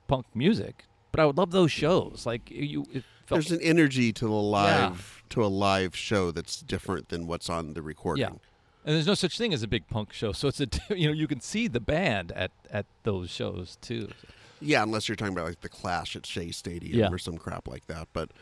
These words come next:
Speaker 1: Yeah, and I
Speaker 2: I
Speaker 1: saw
Speaker 2: get
Speaker 1: the
Speaker 2: that.
Speaker 1: Clash at the, uh, <laughs> Starlight <laughs> Music venue in Kansas City on their Combat Rock tour, and it was still nothing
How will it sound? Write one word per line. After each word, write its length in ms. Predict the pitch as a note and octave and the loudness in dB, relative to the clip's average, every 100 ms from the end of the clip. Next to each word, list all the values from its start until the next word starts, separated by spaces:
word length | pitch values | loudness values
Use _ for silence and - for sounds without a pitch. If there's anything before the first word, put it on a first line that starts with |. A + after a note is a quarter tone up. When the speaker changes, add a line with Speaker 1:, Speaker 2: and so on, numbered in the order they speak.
| - | -4
Speaker 1:
Yeah, 160 | - G2+ | 0 4
and 80 | - | 6
I 40 | D#3+ | 6
Speaker 2:
I 40 | |
Speaker 1:
saw 120 | - | 8
Speaker 2:
get 40 | E3 | 6
Speaker 1:
the 40 | A2 | 6
Speaker 2:
that. 60 | |
Speaker 1:
Clash 440 | E2+ D3+ C3+ A#2 - | 4 4 4 2 -2
at 180 | A#2+ A2 - | -2 -4 -4
the, 320 | A2 G#2 G2+ - - | -4 -4 -4 -8 -8
uh, 160 | G2+ G2 | -6 -4
<laughs> 20 | |
Starlight 920 | - A#2 - C#3 C#3 C3 A#2+ - - _ - | -4 -6 2 4 4 4 2 0 -12 _ -6
<laughs> 220 | A2+ - | -6 -2
Music 680 | E3 C#3 D3+ B2+ C#3+ - - _ - | 0 4 4 4 2 -2 -8 _ -6
venue 460 | A2 B2 B2+ B2 A#2 | 2 4 6 4 4
in 220 | A#2+ A2 | 2 0
Kansas 280 | - A#2+ G#2 | -2 -2 -2
City 160 | C3+ | -2
on 80 | B2 | 0
their 120 | G#2+ | 0
Combat 360 | G#2 B2 A2+ F#2+ | 0 0 0 4
Rock 300 | C3+ F3+ - | 4 4 0
tour, 340 | - A2+ G2+ - - - - - - | 0 2 2 -2 -12 -20 -20 -20 -4
and 200 | F3+ F#3 | 0 2
it 80 | G3 | 2
was 120 | G#3 | 2
still 260 | - C#4+ F#3 | 2 0 2
nothing 840 | A#2 C#3 C#3 D3+ C3+ B2+ A#2+ A2 | 6 6 6 2 2 0 -4 -6